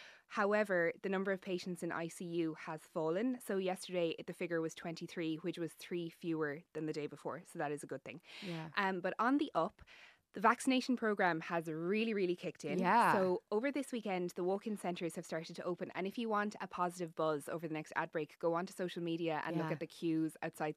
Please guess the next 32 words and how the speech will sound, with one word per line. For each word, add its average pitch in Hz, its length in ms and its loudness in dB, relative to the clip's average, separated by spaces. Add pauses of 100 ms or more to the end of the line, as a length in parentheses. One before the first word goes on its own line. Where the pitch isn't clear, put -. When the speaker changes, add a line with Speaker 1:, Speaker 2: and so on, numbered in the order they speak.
Speaker 1:
City 165 180 -2
West 151 260 -2
and 196 80 2
Speaker 2:
Yeah. 180 200 6
Speaker 1:
Greystones. 147 520 -2
It's 185 300 -4 (640)
savage. 175 460 8
It 208 140 4
looks 233 240 4
like 302 140 2
forbidden 214 380 2
fruit. 180 340 0
It's 208 80 0
Speaker 2:
Yeah. 214 160 12
Speaker 1:
just 226 120 8
loads 240 140 6
of - 80 0
teenagers 311 640 12
in 247 180 12
a 226 60 12
Speaker 2:
<laughs> 226 120 12
Speaker 1:
line. 262 220 12
It's 370 140 10
something 277 240 4
I 254 100 4
haven't 254 240 2
seen 254 200 -2
in 220 80 -2
a 208 40 -2
very 226 180 2
long 220 220 0
time. 233 300 2